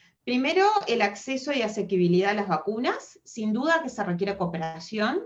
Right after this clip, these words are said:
a nivel internacional, y en eso el derecho tiene un rol fundamental. Pensemos que el derecho tiene un rol fundamental para, em,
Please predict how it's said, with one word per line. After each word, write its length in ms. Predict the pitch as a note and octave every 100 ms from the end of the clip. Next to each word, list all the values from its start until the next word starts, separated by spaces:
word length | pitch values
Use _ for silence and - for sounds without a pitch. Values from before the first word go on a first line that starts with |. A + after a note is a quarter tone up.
| -
a 80 |
nivel 260 | F3+ E3 D#3+
internacional, 800 | D#3+ D#3+ D#3 E3+ F3 F3 A3 - - - -
y 100 | G#3+
en 120 | G#3+
eso 160 | G#3+ A3+
el 100 | G#3
derecho 720 | G3 A3 A3+ A#3+ A#3+ - - _ _ -
tiene 340 | A#3 C4+ C#4+
un 160 | B3 A3
rol 240 | G#3 G#3
fundamental. 920 | G3 F#3+ F3 E3 D#3+ F3+ F#3 E3+ - - _ _ _ _ _ _ _
Pensemos 300 | A#3+ A#3+ B4+
que 80 | C#5+
el 60 | A#3+
derecho 380 | D#3+ G#3 C#4+ -
tiene 200 | A3+ A3+
un 120 | F3
rol 180 | E3 F#3
fundamental 1000 | G#3 F#3 D3 C#3+ C#3 C#3+ D#3 E3+ D#4 - - _ _ _ -
para, 640 | G3 G#3 G#3 C4 D4 -
em, 400 | F#3 E3+ - E3+